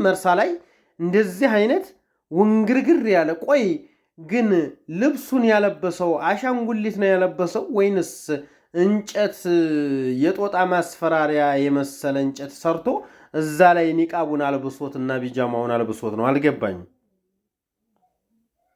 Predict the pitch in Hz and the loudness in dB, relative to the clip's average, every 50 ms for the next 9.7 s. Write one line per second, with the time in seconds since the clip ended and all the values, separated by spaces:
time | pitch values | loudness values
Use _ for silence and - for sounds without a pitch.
0 | _ _ _ _ _ _ _ _ 135 151 165 190 254 294 220 165 175 175 185 190 | _ _ _ _ _ _ _ _ 2 4 6 6 6 4 2 2 2 2 2 2
1 | 196 202 196 196 190 190 - - 190 180 180 175 175 175 170 165 160 147 139 147 | 2 2 4 2 2 0 -2 -2 -2 -2 0 0 -4 -2 0 2 0 2 2 0
2 | 127 113 110 104 107 120 123 123 117 113 110 110 104 - - 113 98 92 92 - | 0 0 -2 -2 -2 -2 -2 0 -2 -2 -2 -4 -4 -8 -12 -14 -14 -14 -16 -18
3 | _ _ _ _ _ _ _ _ _ _ _ _ _ _ _ _ 127 139 160 175 | _ _ _ _ _ _ _ _ _ _ _ _ _ _ _ _ 4 6 6 6
4 | 180 185 165 170 180 180 220 254 226 180 175 165 170 147 170 165 151 - 214 220 | 6 4 -2 -2 -2 0 0 0 0 0 0 -2 0 2 2 2 2 0 -2 -4
5 | 226 156 170 143 127 135 127 131 123 120 123 151 220 359 339 - _ _ _ _ | -2 -2 -2 -2 -2 -2 -2 -2 -2 0 0 -2 -4 -4 -6 -12 _ _ _ _
6 | _ _ _ _ 135 160 214 254 247 220 202 208 190 196 196 190 196 233 285 302 | _ _ _ _ 0 2 2 4 4 2 2 0 0 0 0 2 2 2 4 2
7 | 262 180 175 190 190 - 226 220 - - 254 240 202 180 185 - 196 196 185 196 | 2 2 -2 -6 -6 -8 -10 -10 -6 -2 0 0 2 0 0 -2 -4 -4 -4 -4
8 | 190 - 156 143 135 131 107 104 113 - 123 131 135 135 - - 139 151 - 196 | -4 -4 -4 -4 -4 -4 -4 -6 -10 -8 -6 -8 -8 -8 -8 -10 -12 -8 -6 -8
9 | 190 - 220 202 175 175 156 151 135 127 127 - 107 | -2 2 2 2 2 2 -2 -4 -4 -4 -6 -12 -14